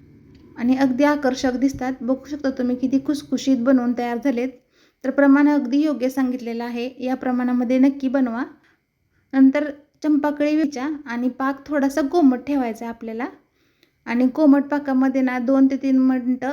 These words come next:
असंच आपल्या चंपाकळी भिजवून घ्यायच्यात आपल्याला. एक दोन मिनटं ठेवायच्या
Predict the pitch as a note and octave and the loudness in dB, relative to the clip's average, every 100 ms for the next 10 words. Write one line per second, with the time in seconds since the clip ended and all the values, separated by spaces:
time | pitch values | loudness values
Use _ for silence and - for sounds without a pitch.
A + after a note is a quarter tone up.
0 | D4 B3+ C4 C#4 - _ _ _ _ _ | -6 -8 -4 -4 -6 _ _ _ _ _
1 | - C4 B3+ B3 B3 C4+ B3+ A#3+ B3 C4+ | -6 -4 -2 -2 2 2 2 -2 -4 -2
2 | C#4+ A#3 C#4 B3 B3 B3+ C#4+ C4+ A3+ A#3 | -2 2 2 4 2 2 2 0 -4 -10
3 | A3+ G#3+ B3 F#4+ _ _ D4+ - _ _ | -10 -10 -10 -12 _ _ -20 -20 _ _
4 | _ _ _ _ _ _ _ _ _ _ | _ _ _ _ _ _ _ _ _ _
5 | _ _ _ _ _ _ _ - A#3 A#3 | _ _ _ _ _ _ _ -12 -2 4
6 | D4 D4 D#4 D4+ D#4 E4+ E4 C4+ B3+ B3+ | 6 8 6 4 0 -2 -2 -2 -2 -4